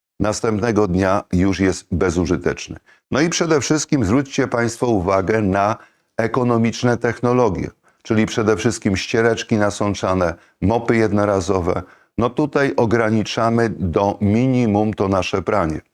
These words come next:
Oczywiście na wielu obiektach, e, znajdują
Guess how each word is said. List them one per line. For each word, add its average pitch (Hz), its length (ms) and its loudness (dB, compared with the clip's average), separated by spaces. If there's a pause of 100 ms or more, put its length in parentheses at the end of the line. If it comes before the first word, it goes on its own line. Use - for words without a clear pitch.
(340)
Oczywiście 165 560 0
na 123 160 2
wielu 147 280 2
obiektach, 113 680 0 (360)
e, 98 440 2 (120)
znajdują 110 760 2